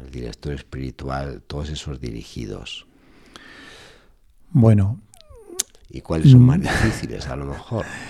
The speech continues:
Speaker 2: Yo creo también que no todos valemos para lo mismo.
Speaker 1: Sí.
Speaker 2: ¿Mm? Y eso también uno tiene que ser sincero consigo mismo. Decir, "Mira, yo creo que hasta aquí ayudo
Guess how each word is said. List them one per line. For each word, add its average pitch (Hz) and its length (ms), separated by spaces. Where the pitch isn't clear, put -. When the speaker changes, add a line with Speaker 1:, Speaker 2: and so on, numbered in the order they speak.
Speaker 2:
Yo 135 320
creo 165 200
también 117 680
que 110 200
no 117 180
todos 127 260
valemos 104 320
para 95 220
lo 82 120
mismo. 82 680
Speaker 1:
Sí. - 360
Speaker 2:
¿Mm? 127 180
Y 123 180
eso 120 260
también 113 540
uno 143 300
tiene 113 260
que 107 100
ser 123 220
sincero 113 540
consigo 104 460
mismo. 104 520
Decir, 127 120
"Mira, 101 160
yo 107 200
creo 104 260
que 101 280
hasta 120 320
aquí 113 260
ayudo 135 580